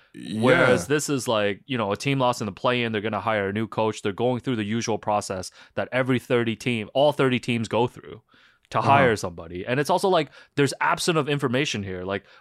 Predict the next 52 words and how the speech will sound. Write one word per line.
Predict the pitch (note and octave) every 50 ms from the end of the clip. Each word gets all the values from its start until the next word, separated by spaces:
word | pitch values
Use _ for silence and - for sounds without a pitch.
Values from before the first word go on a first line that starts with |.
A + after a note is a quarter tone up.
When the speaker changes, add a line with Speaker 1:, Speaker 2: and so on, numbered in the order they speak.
| _
Speaker 2:
with | - C#3 C#3 -
Kawhi, | - C#3+ C3+ C#3+ D#3 E3 E3
like, | D3 B2+
we | A2 A#2+ B2+
were | C#3 C3+ C3+
able, | C3+ C3+ B2+ C3 B2+
I | A2 G2
mean, | G#2 G#2 G2+ G2
we | F#2+ G2+ A#2+ C3+
were | C#3 C#3
the | A2+
biggest | G2+ F#2 B2 A#2 A#2+ - -
culprits, | B2+ A#2+ - - F#2+ F#2
but, | - G#2+
like, | G2+ G2+
we | G2 A#2 C3+
took | C#3 - D#3+ - - -
every | B2+ C3 B2+ B2+ C3+ C3 B2
single, | A#2 - - B2 A#2+ A#2+ A#2 A2 G#2+ G2+ G2+ - - - _ _ _
like, | - A2 G2+ F2+ G2
morsel | G#2 A2 A2 A2+ C3 B2+ - - A#2 G2 F2 E2+ E2+ E2+ - _ _ _ _ _ _ -
and | A2+ G#2 G2
just | F2+ G2+ F#2+ - -
turned | - C3+ B2+ B2 B2
it | B2 A#2 G#2+
into | G2 F#2+ - -
content, | - - A#2 A#2 A#2 G#2+ - - F2+ - - -
right? | F2+ F#2 F#2 A2 C3 - - - - - -
Like, | A#2 A2 A2+
Speaker 1:
Mm-hmm, | B2+ B2+
Speaker 2:
him | A#2+
Speaker 1:
yeah. | B2 C3
Speaker 2:
showing | - B2 A#2+
up | A#2 A#2+ G#2+
on | G#2+ F#2
vacation | G2 - - C#3+ C#3+ B2+ - C3
and, | A#2 G2+
like, | F#2+ F#2
a | G2
Shoppers | - D3 C#3+ C3+ C#3 B2+ -
Drug | - C3+ C3 B2
Mart | C3 B2+ A#2+ A#2+
bag. | B2+ A#2+ A#2+ A#2+ A#2+ - - - - - - -
But, | D#3
like, | E3+ E3 D3+ - - _ _ _ _ _ _ _
I | - C3+
feel | - G3+ G3
like | G3
Speaker 1:
Him | -
Speaker 2:
there's | E3 D3
Speaker 1:
going | G#2+ G2+ G2
to | F#2+ F#2 F#2 F2+